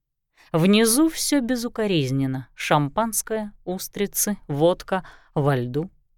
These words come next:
Негромкая музыка создает фон. Из-за угла,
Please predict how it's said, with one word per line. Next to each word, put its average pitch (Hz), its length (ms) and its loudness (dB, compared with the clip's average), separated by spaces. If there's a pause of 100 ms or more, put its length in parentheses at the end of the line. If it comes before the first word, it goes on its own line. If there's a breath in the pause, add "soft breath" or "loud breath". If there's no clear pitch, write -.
Негромкая 277 520 4
музыка 240 460 0
создает 208 480 2
фон. 202 420 0 (540 soft breath)
Из-за 156 320 4
угла, 180 560 2